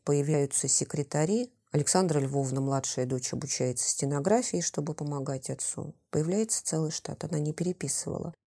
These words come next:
Ну и, как она сама говорила, ей это было уже неинтересно. Философско-религиозные,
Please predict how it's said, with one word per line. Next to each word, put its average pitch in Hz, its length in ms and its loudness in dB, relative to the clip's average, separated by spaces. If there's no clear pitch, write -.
Ну 220 240 4
и, 240 60 4
как 208 200 0
она 196 140 4
сама 214 260 4
говорила, 160 680 2
ей 214 120 12
это 214 140 6
было 156 200 2
уже 147 200 -2
неинтересно. 139 840 -4
Философско-религиозные, 175 1900 2